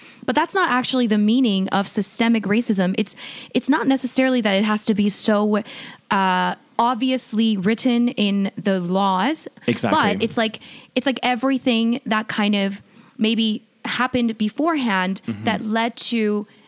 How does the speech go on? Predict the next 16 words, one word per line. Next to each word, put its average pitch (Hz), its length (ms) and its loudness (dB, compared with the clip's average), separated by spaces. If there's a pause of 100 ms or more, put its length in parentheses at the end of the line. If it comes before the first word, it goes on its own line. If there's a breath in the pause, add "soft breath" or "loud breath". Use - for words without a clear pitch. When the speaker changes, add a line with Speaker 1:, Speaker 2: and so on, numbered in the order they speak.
(160 soft breath)
Speaker 1:
the 214 80 -2
consistent, 247 1000 -2 (440 soft breath)
uh, 202 360 0
discriminatory 226 1080 0
policies 240 800 -2
that 208 160 -4
consistently 214 960 -2 (240 loud breath)
keep - 360 -2 (200)
putting, 220 360 0
for 208 100 0
example, 202 360 0
black 190 260 0
people 196 460 -2 (300 loud breath)
in 226 120 4
Speaker 2:
Mm-hmm. 220 40 2
Speaker 1:
jail 214 520 0